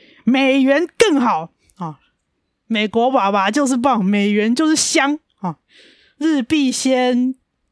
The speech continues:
先存着也可以，我去日本玩的时候把它花掉就好了。日本汇率很烂，但是我可以去日本消费，啊。<laughs>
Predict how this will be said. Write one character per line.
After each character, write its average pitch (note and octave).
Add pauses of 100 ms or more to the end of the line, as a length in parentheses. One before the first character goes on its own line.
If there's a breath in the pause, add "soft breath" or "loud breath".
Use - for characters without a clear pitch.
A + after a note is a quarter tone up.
(440)
先 E4
存 C#4
着 C#4+
也 A#3+
可 A#3
以， A3
我 F#3+
去 C4
日 B3
本 F3+
玩 E3
的 F3
时 F3
候 G3
把 D#3
它 D#3+
花 E3
掉 E3
就 E3
好 -
了。 G#3+ (540 soft breath)
日 G#3
本 E3
汇 G#3+
率 G3+
很 F3
烂， F#3
但 F#3
是 F#3
我 E3+
可 F#3+
以 G3
去 F#3+
日 F#3
本 E3
消 A#3+
费， C#4+ (340)
啊。 D#3
<laughs> -